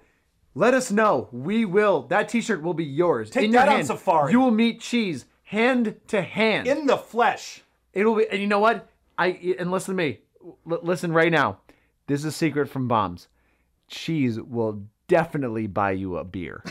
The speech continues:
Speaker 2: <laughs>
Speaker 1: At least one, probably a forty ounce. If you're lu-, no, you don't have to be lucky. You're getting a forty ounce.
Speaker 2: I'm bringing a suitcase
Speaker 1: If
Speaker 2: full
Speaker 1: Kenya
Speaker 2: of
Speaker 1: has
Speaker 2: O E
Speaker 1: forty ounces of,
Speaker 2: to Kenya.
Speaker 1: of Kenyan beer, you're getting one.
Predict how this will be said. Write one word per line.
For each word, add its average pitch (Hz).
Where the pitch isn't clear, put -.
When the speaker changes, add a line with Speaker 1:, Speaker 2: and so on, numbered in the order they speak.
Speaker 2:
<laughs> -
Speaker 1:
At 160
least 180
one, 139
probably 202
a 180
forty 165
ounce. 131
If 147
you're 135
lu-, 120
no, 160
you 156
don't 226
have 226
to 180
be 170
lucky. 139
You're 196
getting 170
a 131
forty 113
ounce. 85
Speaker 2:
I'm 170
bringing 196
a 175
suitcase 190
Speaker 1:
If 185
Speaker 2:
full 185
Speaker 1:
Kenya 254
Speaker 2:
of 226
Speaker 1:
has 233
Speaker 2:
O -
E 160
Speaker 1:
forty 220
ounces 190
of, 165
Speaker 2:
to 196
Kenya. 170
Speaker 1:
of 165
Kenyan 190
beer, 175
you're 147
getting 143
one. -